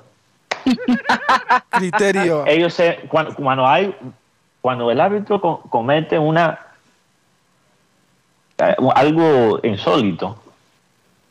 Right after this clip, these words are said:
Speaker 2: los comentaristas en nuestro partido se emocionan,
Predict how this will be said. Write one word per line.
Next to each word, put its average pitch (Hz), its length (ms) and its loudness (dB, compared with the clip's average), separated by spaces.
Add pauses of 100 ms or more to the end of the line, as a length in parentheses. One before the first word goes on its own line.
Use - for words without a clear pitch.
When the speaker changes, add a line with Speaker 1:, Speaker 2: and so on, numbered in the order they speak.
(160)
Speaker 2:
los 135 140 0
comentaristas 147 840 2
en 156 80 2
nuestro 160 360 0
partido 170 540 2
se 156 160 0
emocionan, 160 680 0